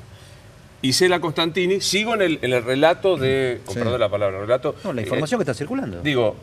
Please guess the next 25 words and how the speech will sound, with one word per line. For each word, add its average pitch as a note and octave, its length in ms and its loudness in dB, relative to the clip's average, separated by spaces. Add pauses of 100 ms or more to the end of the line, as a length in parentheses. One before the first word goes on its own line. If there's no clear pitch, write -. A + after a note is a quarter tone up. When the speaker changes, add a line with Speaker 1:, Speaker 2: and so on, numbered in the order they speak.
Speaker 1:
que F3 100 2
había G3 200 2
una F#3+ 220 2
interna F#2+ 580 2
entre B2+ 200 -4
Lopetegui, A3 600 0 (100)
que C3+ 140 0
era A2 280 2 (140)
la A2 160 4
idea D3 240 4
lan, A#2 460 2
la G#2+ 160 2
idea B2+ 320 2
low C#3 200 0
cost, A3+ 320 -2 (280)
y D3+ 100 -2
Isela F#3 300 0
Constantini, D3+ 500 -4
que D3+ 140 -6
decidió C#3 400 -2
defender D#3 640 -2 (360)
la A#2 120 2
aerolínea A#2 320 -2
de G#2 60 2
bandera. E2+ 420 -4